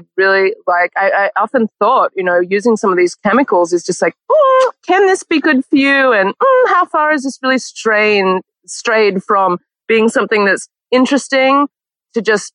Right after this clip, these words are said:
being, like, delicious?" You know, for me, simplicity is absolutely key. It's not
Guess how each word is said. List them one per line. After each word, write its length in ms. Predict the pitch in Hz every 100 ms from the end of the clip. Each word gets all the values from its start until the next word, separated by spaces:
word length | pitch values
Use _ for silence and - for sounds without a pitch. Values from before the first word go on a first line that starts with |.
| _
being, 320 | 214 208 196
like, 260 | 202 185 180 - _ _ _
delicious?" 640 | 214 196 226 - - - -
You 120 | 180
know, 260 | 180 180 -
for 80 | 247
me, 380 | 247 277 285 233
simplicity 720 | - 233 240 - 202 196 190
is 220 | 180 170 -
absolutely 560 | 190 - - 180 175
key. 400 | 175 190 160 156
It's 300 | 175 170 - _ _ -
not 360 | 226 269 240